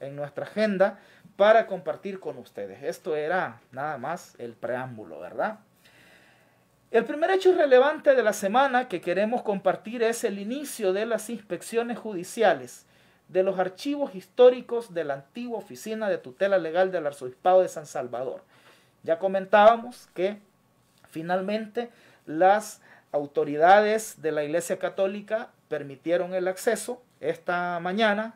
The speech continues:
tenemos ahí, em, se reunieron el juez de San Francisco Gotera y los representantes fiscales y los peritos que le acompañaran,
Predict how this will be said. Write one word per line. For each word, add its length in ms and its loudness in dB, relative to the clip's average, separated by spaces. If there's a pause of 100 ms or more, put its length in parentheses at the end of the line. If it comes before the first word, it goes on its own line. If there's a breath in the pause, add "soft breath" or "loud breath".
(120)
tenemos 420 -8
ahí, 340 2 (680 soft breath)
em, 1000 -2 (920 soft breath)
se 160 2
reunieron 640 2
el 100 -6
juez 500 2
de 120 -6
San 180 -10
Francisco 480 -8
Gotera 480 -2 (640 soft breath)
y 140 -8
los 160 -2
representantes 800 -4
fiscales 600 2
y 80 -12
los 140 -12
peritos 420 -8
que 140 -6
le 100 -4
acompañaran, 720 0